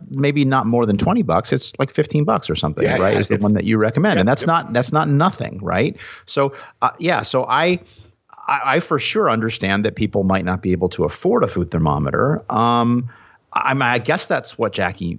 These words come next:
Speaker 1: means by you just assume everyone can buy a food thermometer. Um, and I don't, I don't understand the comment about talking food thermometers, but that's whatever.
Speaker 2: Yeah.
Speaker 1: That's fine. Um, blaming food companies for food illness outbreaks need to stop. Um,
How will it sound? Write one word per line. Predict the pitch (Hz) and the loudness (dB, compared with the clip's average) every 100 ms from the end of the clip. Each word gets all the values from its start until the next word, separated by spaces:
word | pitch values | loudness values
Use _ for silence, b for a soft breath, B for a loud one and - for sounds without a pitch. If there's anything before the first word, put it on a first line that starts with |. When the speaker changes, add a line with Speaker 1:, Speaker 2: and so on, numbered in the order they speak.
| - | -6
Speaker 1:
means | 90 76 76 113 | -6 -4 -4 -2
by | 92 87 90 - | 0 2 2 0
you | 95 95 | 0 -2
just | 87 - | 0 -2
assume | - 90 | 0 2
everyone | 87 90 85 | 2 2 2
can | 80 | 0
buy | 73 107 | 0 2
a | 120 | 2
food | 82 80 | 0 0
thermometer. | 80 78 76 85 107 - | 0 -2 0 0 0 0
Um, | 110 120 117 117 B B B B B _ - 104 | 0 2 2 0 B B B B B _ -4 0
and | 110 | 2
I | 117 | 4
don't, | 127 107 | 2 2
I | 110 | 2
don't | 117 95 | 2 2
understand | 107 98 98 87 | 0 0 0 -2
the | |
comment | - 90 87 | -2 -2 0
about | 82 82 | 0 0
talking | - 92 90 80 | 2 0 2 0
food | 82 76 | 0 0
thermometers, | 78 80 80 78 | 2 4 4 2
but | 80 69 | 0 -2
that's | - 92 87 - - | 0 0 0 0 -2
whatever. | 87 92 80 85 | -2 0 2 2
Speaker 2:
Yeah. | 71 | 2
Speaker 1:
That's | 92 | 0
fine. | - 87 92 98 | 2 2 2 2
Um, | 135 147 B B B | 2 0 B B B
blaming | 104 120 190 220 | 0 2 4 2
food | 190 202 - | 2 -2 0
companies | 185 175 170 - | 0 2 2 2
for | 143 | -2
food | - 156 156 | 0 0 0
illness | 123 139 139 127 - - | 2 2 4 2 0 0
outbreaks | 120 120 113 - | 0 2 0 0
need | 110 | 0
to | 104 | 0
stop. | - 90 65 - | 0 0 -2 -4
Um, | 143 160 151 | 0 2 0